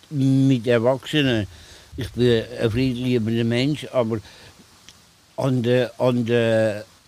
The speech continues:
erwachsenen Menschen können ja mich so hässlich wer-, werden, wie sie es handhaben. Auch wenn ein Kind mich sieht und irgendwie fragt,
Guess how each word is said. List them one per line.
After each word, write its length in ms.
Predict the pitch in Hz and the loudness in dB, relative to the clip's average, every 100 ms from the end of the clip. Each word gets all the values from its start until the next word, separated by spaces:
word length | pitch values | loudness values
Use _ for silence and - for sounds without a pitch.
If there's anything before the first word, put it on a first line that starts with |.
| _ | _
erwachsenen 560 | 127 123 127 - 127 127 | 0 0 0 0 0 2
Menschen 720 | 131 160 160 151 143 135 127 | 4 2 4 4 4 2 0
können 220 | 139 131 117 | 0 2 2
ja 120 | 123 | 2
mich 200 | 120 107 | 2 0
so 280 | 127 123 113 - - | 2 2 0 -6 -10
hässlich 580 | 101 92 127 107 123 110 | -8 -2 -2 -2 -6 0
wer-, 340 | 117 110 107 | 2 2 0
werden, 520 | 120 113 104 107 113 - - - - - | 0 2 0 -2 -6 -6 -16 -20 -20 -8
wie 140 | 143 135 | -2 -2
sie 140 | 139 | 0
es 60 | 117 | 2
handhaben. 760 | 135 131 127 117 101 87 95 - - - - - - - - - - | 4 4 4 2 2 -2 -6 -8 -14 -20 -20 -16 -12 -10 -12 -14 -6
Auch 400 | 120 120 113 113 - - 117 120 | 0 2 0 -4 -8 -18 -12 -4
wenn 140 | 131 | -2
ein 60 | 110 | 0
Kind 220 | 135 139 | 0 0
mich 220 | 143 127 | 0 -2
sieht 360 | - 127 139 123 - - - - - - - - - - 135 - | 0 2 0 -2 -16 -20 -20 -20 -20 -20 -20 -20 -20 -20 -20 -6
und 240 | 151 139 127 | 2 4 4
irgendwie 480 | 135 135 131 127 | 2 2 4 4
fragt, 280 | 107 131 110 | 2 0 -2